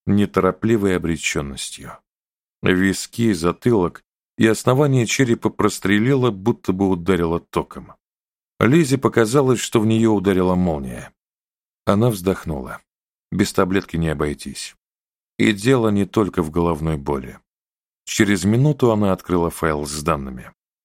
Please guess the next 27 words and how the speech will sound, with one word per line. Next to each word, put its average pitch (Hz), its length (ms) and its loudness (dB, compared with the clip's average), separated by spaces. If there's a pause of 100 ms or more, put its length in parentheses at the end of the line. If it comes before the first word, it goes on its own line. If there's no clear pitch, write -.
(180)
Назывался 110 840 2
он 117 200 2
Робин 87 380 2
Парсли. - 580 -4 (460)
Тот 127 200 4
самый 92 460 0
Парсли, 117 480 0
который 113 440 0
был 107 200 0
на 98 120 0
приеме 90 460 0
у 82 60 -2
Хеста. - 500 -10 (460)
И, 117 80 4
судя 139 380 0
по 127 100 -2
сочетанию 113 800 0
имени 98 420 2
и 87 40 0
фамилии, 90 640 -2 (560)
его 117 260 4
родители 135 520 2
либо 123 320 2
совершенно 117 600 0
не 101 220 2
имели 87 240 0
вкуса, - 540 -12